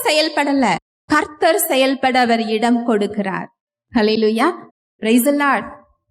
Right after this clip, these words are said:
அங்க அந்த பிரச்சனைகளை கையாளுவதற்கு முன்னாலே அவர் யாரை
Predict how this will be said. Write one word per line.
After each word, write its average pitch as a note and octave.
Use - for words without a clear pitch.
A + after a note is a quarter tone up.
அங்க D4+
அந்த D4+
பிரச்சனைகளை F4
கையாளுவதற்கு E4+
முன்னாலே D4+
அவர் D4
யாரை B4